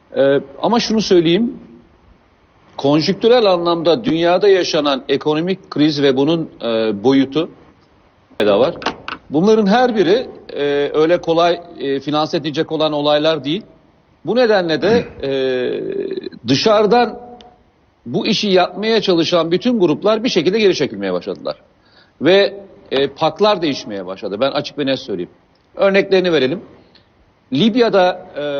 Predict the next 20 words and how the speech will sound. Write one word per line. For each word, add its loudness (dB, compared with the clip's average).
bundan -6
birkaç 0
ay 0
önce, 2
e, -4
Trablus 0
hükümeti -2
düşer 0
mi -6
düşmez -2
mi 0
tartışmaları -2
olduğu 2
bir -2
dönemden 0
bugün -2
Hafter'e 2
ömür -2
biçmeye -6
başladık. -10